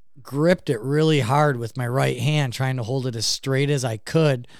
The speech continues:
because the puck was at the point. And I knew it was gonna be coming, and I knew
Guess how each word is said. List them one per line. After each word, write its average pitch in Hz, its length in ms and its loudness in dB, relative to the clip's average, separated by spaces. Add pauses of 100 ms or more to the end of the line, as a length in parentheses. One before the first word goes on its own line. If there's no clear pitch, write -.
(140)
because 131 420 -2
the 127 160 -2
puck 143 320 -4
was 123 160 -4
at 120 120 -4
the - 100 -8
point. - 540 -10 (840)
And 139 240 0
I 120 80 0
knew 156 320 6
it 123 100 -2
was 143 140 0
gonna 139 180 0
be 131 120 0
coming, 147 500 2
and 131 80 -2
I 117 100 2
knew 170 680 4